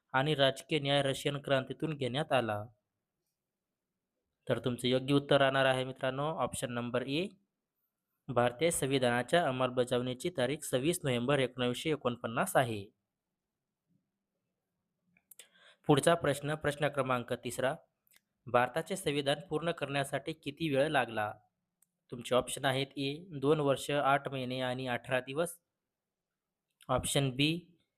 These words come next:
दोन वर्ष नऊ महिने आणि एकोणावीस दिवस, सी दोन वर्ष दहा महिने आणि अठरा दिवस आणि डी दोन वर्ष अकरा महिने अठरा दिवस. तर तुमचं योग्य उत्तर आहे ऑप्शन नंबर डी,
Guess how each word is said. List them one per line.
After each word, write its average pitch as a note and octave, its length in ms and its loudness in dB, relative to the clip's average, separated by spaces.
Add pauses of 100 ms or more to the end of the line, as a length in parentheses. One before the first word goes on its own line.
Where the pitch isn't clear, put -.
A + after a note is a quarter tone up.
(120)
दोन D3 260 6
वर्ष D3+ 320 0
नऊ C#3+ 280 0
महिने C#3+ 400 -2
आणि C3 300 -2
एकोणावीस C#3 500 -4
दिवस, D#3+ 300 -6 (460)
सी E3+ 420 0
दोन D3+ 200 4
वर्ष C#3+ 340 -2 (140)
दहा C3 180 4
महिने C3+ 400 -2
आणि C3 260 -2
अठरा C3 360 0
दिवस D3+ 420 -4 (440)
आणि C3+ 220 -2
डी D#3 240 -2
दोन D3 260 2
वर्ष D3 300 -2
अकरा C#3+ 440 2
महिने C#3 380 -4
अठरा D3 360 0
दिवस. A2 440 -6 (580)
तर B2+ 140 -2
तुमचं B2 240 -4
योग्य C3 240 -2
उत्तर C#3+ 260 2
आहे E3+ 260 4 (140)
ऑप्शन C3 300 -4
नंबर B2+ 340 0
डी, D#3 480 -2